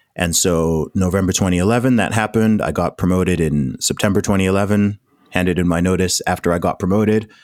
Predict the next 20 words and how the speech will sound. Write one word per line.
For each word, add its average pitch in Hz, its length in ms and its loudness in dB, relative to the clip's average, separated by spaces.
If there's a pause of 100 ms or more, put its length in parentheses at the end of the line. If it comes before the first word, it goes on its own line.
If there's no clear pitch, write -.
(280)
'cause 80 140 -6
that 73 120 -2
was, 85 120 -2
like, 80 200 -2
one 82 260 0
thing 87 180 -2
I 82 80 0
wanted 82 320 -2
to, 76 240 -6
I 85 60 -2
just 85 140 -4
wanted 87 220 -2
to - 40 -12
kinda 80 180 -2
tick - 280 -6
that 82 160 -2
off 78 200 -4
for 78 140 -6
some 78 220 -4
reason. 76 280 -6